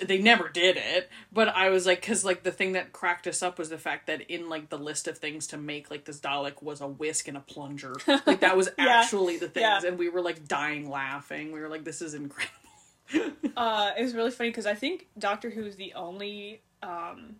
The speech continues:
Speaker 2: one of the only shows that I haven't cosplayed yet.
Speaker 1: Oh,
Speaker 2: It's,
Speaker 1: yeah.
Speaker 2: it's gonna happen eventually.
Speaker 1: Well, we have to.
Speaker 2: Yeah.
Speaker 1: Uh, we've not even talked about the first episode,
Speaker 2: No, we
Speaker 1: bestie.
Speaker 2: haven't.
Speaker 1: <laughs>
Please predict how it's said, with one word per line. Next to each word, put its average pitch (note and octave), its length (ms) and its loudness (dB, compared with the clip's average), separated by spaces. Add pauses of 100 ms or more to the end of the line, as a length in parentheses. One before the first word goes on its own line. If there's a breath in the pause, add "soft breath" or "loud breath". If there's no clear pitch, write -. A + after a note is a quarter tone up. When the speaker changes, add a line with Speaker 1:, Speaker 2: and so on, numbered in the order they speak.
(100)
Speaker 2:
one G3+ 140 -6
of G3+ 60 -2
the G3 60 0
only F#3 180 -8
shows F3+ 240 -8
that F#3 100 -6
I - 40 -8
haven't F#3+ 560 -6
cosplayed B3+ 580 0
yet. C#4 320 -4 (180)
Speaker 1:
Oh, E3 220 4
Speaker 2:
It's, A#3 80 4
Speaker 1:
yeah. D3 80 0
Speaker 2:
it's C#3+ 120 0
gonna E4 160 -2
happen G#3 320 -4
eventually. F3 560 -12 (180)
Speaker 1:
Well, F#3+ 100 -8
we F3+ 80 -6
have F3+ 300 -10
to. D3 280 -6
Speaker 2:
Yeah. F#3+ 360 -6 (260)
Speaker 1:
Uh, G3 60 -12 (1120 soft breath)
we've A3+ 380 -2
not F#3 300 2
even F3 200 0
talked D3+ 320 -2
about E3 200 -2
the - 60 -8
first E3 280 -4
episode, D#4 560 0
Speaker 2:
No, A#3+ 300 8
we A3+ 160 8
Speaker 1:
bestie. - 40 12
Speaker 2:
haven't. D5 400 4
Speaker 1:
<laughs> - 40 -10